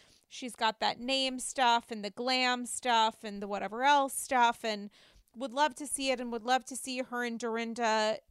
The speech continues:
you know, engage in something, but have it be a relatively, uh, better environment in order to do so. I think Dorinda has a lot of anger, and she can only express it through her hatred of Tins.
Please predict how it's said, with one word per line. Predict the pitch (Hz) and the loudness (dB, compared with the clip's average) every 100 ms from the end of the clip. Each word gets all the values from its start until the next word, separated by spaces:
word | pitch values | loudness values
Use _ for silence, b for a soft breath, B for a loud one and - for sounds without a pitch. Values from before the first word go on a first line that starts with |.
| _ _ | _ _
you | 233 240 | -6 -4
know, | 220 208 214 | -2 -2 -4
engage | 233 226 233 233 220 | -6 -4 -4 -4 -4
in | 233 226 | -8 -6
something, | - 269 294 254 226 226 233 247 _ _ - - 202 | -4 -4 -4 -2 0 0 -4 -10 _ _ -20 -18 -4
but | 247 240 220 - - | 2 2 0 -6 -14
have | 233 247 | -4 -2
it | 247 | -2
be | 254 240 | -2 -2
a | 220 | -2
relatively, | 202 226 233 226 247 214 240 233 233 - _ _ - _ _ _ _ _ | -2 -2 -2 -6 -8 -6 -6 -4 -8 -12 _ _ -20 _ _ _ _ _
uh, | - - - - - 208 185 | -20 -20 -20 -20 -20 -20 -4
better | 240 233 247 | 0 2 2
environment | 247 233 208 214 233 240 233 | 0 -4 0 0 0 -2 -4
in | 226 220 | -6 -6
order | 226 220 | -4 -4
to | 220 214 | -6 -8
do | 269 339 | -8 -6
so. | 269 220 | -2 -2
I | 214 | -2
think | 233 220 | -6 -10
Dorinda | 240 233 | -8 -6
has | 240 240 247 | -6 -6 -8
a | |
lot | 226 220 196 202 - | -8 -2 0 0 -2
of | 220 | -8
anger, | 226 240 262 220 | -6 -6 -4 -4
and | 214 214 | -4 -8
she | - | -12
can | - 240 | -12 -12
only | 220 208 214 | -10 -8 -6
express | 226 - - 226 247 | -8 -10 -6 -4 -4
it | 247 | -6
through | - 208 | -8 -10
her | 202 202 | -8 -8
hatred | 220 - 226 214 | -8 -8 -6 -6
of | 214 | -6
Tins. | - 254 381 196 214 226 - | -8 -6 -6 -8 -10 -10 -10